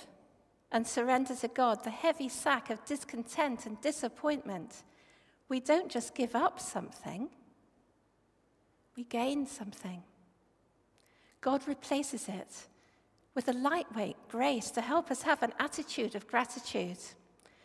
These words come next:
Can't we learn to be content? Paul says that godliness with contentment is great gain, one Timothy six six.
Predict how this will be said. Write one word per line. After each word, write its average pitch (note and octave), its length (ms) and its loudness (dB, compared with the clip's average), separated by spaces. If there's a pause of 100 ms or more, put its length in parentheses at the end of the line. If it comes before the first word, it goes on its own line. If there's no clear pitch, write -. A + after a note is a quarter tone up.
(140)
Can't F#4 280 4
we E4 140 4
learn D4+ 340 6
to - 140 -4
be D4 140 0
content? C4+ 840 -2 (2750)
Paul C#4 280 6
says G#3+ 280 -2
that - 280 -2
godliness B3+ 520 2
with - 140 -8
contentment A#3 560 0
is A3+ 140 -2
great B3 320 4
gain, C4+ 400 6
one F#3 160 -2
Timothy F#3 420 -4
six - 340 -6
six. - 580 -6